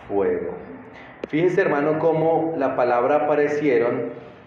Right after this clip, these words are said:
está en voz pasiva. Eso más adelante tal vez vamos a verlo un poquito más en detalle, lo de activo y pasivo, porque es muy importante, muy, muy, muy importante.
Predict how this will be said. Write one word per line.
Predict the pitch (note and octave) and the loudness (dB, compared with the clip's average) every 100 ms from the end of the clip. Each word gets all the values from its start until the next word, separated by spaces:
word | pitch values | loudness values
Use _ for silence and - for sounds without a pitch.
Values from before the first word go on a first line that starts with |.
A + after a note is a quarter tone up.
| - - | -20 -4
está | B2+ B2 B2+ B2 | -4 -2 -2 0
en | C3 C3+ C3+ C3 A#2+ | 0 0 -2 -8 -2
voz | A#2+ A#2+ A#2+ | 4 4 2
pasiva. | - A#2 A#2 - F#3+ A2+ F2+ - - - - - | -2 -4 -4 -8 -6 -4 -4 -8 -14 -18 -20 -6
Eso | D3 D#3 F#3 F#3+ - | -4 0 0 0 -4
más | D3 D3 | -4 0
adelante | D3+ C3 B2+ | 0 0 -4
tal | - B2+ | -2 -2
vez | B2+ B2 | -2 0
vamos | B2 B2 | 0 0
a | B2 | 0
verlo | A2+ G#2+ A#2 | 0 0 0
un | A2+ | 0
poquito | A2+ A2+ A2 A#2 | -4 -12 -8 -8
más | A2 G#2 | -8 -8
en | A2 | -8
detalle, | A2 A2 C3 A#2+ - - - - | -8 -4 -2 -2 -4 -8 -16 -10
lo | A2+ A2+ | 4 6
de | A2+ | 6
activo | A2+ A#2 B2+ | 2 0 -2
y | C#3 | 0
pasivo, | C#3+ C#3+ D3+ - | 0 2 0 2
porque | B2+ - | -2 -2
es | B2+ | -2
muy | D#3+ F#3 | 0 0
importante, | E3 C3 A2+ B2+ A#2+ A2+ | 0 -2 0 -2 -2 -4
muy, | A2 C#3+ | -4 -4
muy, | D3+ F3 | -2 -4
muy | E3 D3+ | -2 -2
importante. | C3+ B2 A2+ G#2+ | -2 -2 -2 -6